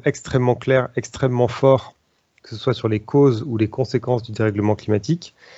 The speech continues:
Et pour autant, euh, eh ben, tous, chacun un peu à notre niveau, mais on veut pas voir le sujet, euh,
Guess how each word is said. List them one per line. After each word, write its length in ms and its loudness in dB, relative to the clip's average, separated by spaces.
Et 80 8
pour 220 4
autant, 520 6
euh, 560 0
eh 80 -6
ben, 400 -2
tous, 320 -4
chacun 320 4
un 60 4
peu 160 4
à 40 4
notre 200 0
niveau, 280 4
mais 160 2
on 280 0
veut 120 -6
pas 140 4
voir 260 6
le 120 0
sujet, 500 4
euh, 160 4